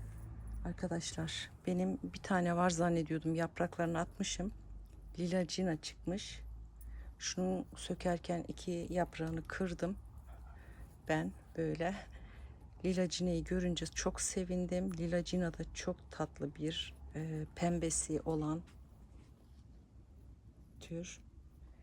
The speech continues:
Şöyle bir Lila Cina. Şöyle yapraklarını da koyacağım. Şöyle yavru yapsınlar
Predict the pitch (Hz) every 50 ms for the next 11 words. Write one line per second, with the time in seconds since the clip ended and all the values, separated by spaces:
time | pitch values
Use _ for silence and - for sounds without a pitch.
0 | - - - - - - - - - - - - - - - - - - - -
1 | - - - - - - - - - - - - - - - - 165 160 151 143
2 | 147 147 151 156 - - 165 165 165 160 - - - 156 156 156 151 151 147 143
3 | - - - 165 165 165 165 185 202 - - - - - - - - - - -
4 | - - - - - - - - - - - - - - - - - - - -
5 | - - - - - - - - - - - - 139 135 - - 139 160 165 -
6 | - - 180 170 - - - 185 180 190 208 208 - 165 156 - - - - -
7 | - - - - - - - - - 190 180 170 165 - - 170 156 147 - -
8 | - - - - - - - - - - - - - - - - - - - -
9 | - - - - - - - - - - - - 190 180 131 - - - - -
10 | - - - - - - - - - - - - - 175 175 160 151 147 143 -
11 | - - - - - - - 151 156 143 139